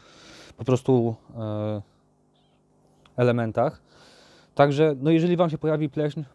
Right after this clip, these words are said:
moi drodzy, skoczogonki ratują wam dupę w tym momencie, dlatego że,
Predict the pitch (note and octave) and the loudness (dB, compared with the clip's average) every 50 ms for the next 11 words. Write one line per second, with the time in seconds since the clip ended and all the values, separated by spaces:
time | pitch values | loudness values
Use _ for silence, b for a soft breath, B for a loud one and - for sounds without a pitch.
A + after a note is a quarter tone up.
0 | - C3 C#3 C#3 C3+ C#3+ D3 C#3 C#3+ C3+ - C#3+ C3 C3+ B2+ C3+ C3 B2+ C#3+ C3+ | -10 -6 -6 -6 -4 -4 -4 -6 -6 -6 -8 -8 -8 -6 -6 -6 -6 -6 -8 -10
1 | C3 - C#3 B2 A2+ A#2+ A#2 A#2+ B2+ B2 - A2 - - G#2+ G#2 G#2 G2 F#2+ F#2+ | -8 -4 -4 -2 -2 -2 -2 -2 -2 -2 -2 -4 -6 -4 -6 -4 -4 -2 -4 -4
2 | F#2 - G2 G2 A2 - B2 A#2 A#2+ A#2 A#2 A#2 A2+ A2+ A#2 | -4 -6 -4 -4 -4 -4 -2 0 0 0 0 2 0 -2 -2